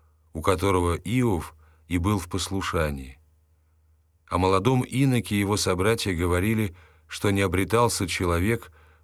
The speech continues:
подобный ему ни гласом, ни чином, ни похождением, ни вопросом, ни ответом. Иов в совершенстве знал священное писание. Евангелие, апостол и псалтирь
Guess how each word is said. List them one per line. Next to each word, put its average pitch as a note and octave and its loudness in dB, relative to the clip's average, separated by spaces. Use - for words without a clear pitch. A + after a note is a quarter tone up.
подобный F#2 2
ему F#2+ 0
ни F2+ 0
гласом, F2+ 0
ни F2 0
чином, G2 -4
ни F#2+ 0
похождением, F2+ 0
ни E2+ -2
вопросом, F2 -2
ни E2 -4
ответом. C#2+ -6
Иов C3 0
в - -12
совершенстве G#2+ 0
знал F#2+ 0
священное F#2+ -2
писание. D#2 -6
Евангелие, E2+ 0
апостол F#2+ -2
и - -10
псалтирь E2+ -4